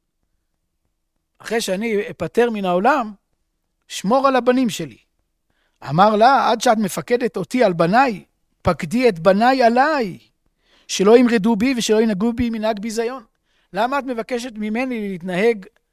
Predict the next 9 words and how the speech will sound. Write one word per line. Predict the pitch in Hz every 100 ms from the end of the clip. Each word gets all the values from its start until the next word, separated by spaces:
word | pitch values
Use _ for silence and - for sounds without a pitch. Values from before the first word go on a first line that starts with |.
| _ _ _ _ _ _ _ _ _ -
יפה | 160 165 233 254 247 202 _ _ _ _ -
עם | 160 156
בנייך, | 147 170 233 240 196 - - _
בניי? | 135 147 190 262 196 _ _ _ _ _ _ _ _ _ _ _ _ _ _ _ _ _ _ _
צווי | - 175 185 269 262 - _ _ _ _ _ _ _ _ _ _ _ _ _ _ -
להם | 170 180 311 277 135 _ _ _ _ _ _ _ _ _ _ _ _ _
להתנהג | 175 175 190 180 202
יפה | 190 170 - 233 - -
כלפיי. | 175 - 240 302 202